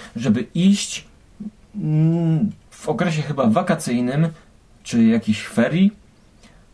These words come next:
do kina. Zamiast można zwiedzać coś, czego nie ma jakby, y, w domu, no bo kino jest jakby, no, wszędzie. Ale teraz, patrząc tak jakby z perspektywy czasu,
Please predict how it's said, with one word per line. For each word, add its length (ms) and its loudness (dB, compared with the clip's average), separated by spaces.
do 160 -2
kina. 360 4
Zamiast 460 -2
można 320 -2
zwiedzać 460 0
coś, 320 -4
czego 260 2
nie 160 4
ma 180 4
jakby, 300 4
y, 40 4
w 100 4
domu, 520 4
no 60 -4
bo 100 -4
kino 320 0
jest 260 -4
jakby, 300 -4
no, 140 -2
wszędzie. 420 0
Ale 300 0
teraz, 360 -2
patrząc 380 -4
tak 120 -2
jakby 200 -2
z 80 -6
perspektywy 560 -6
czasu, 440 -2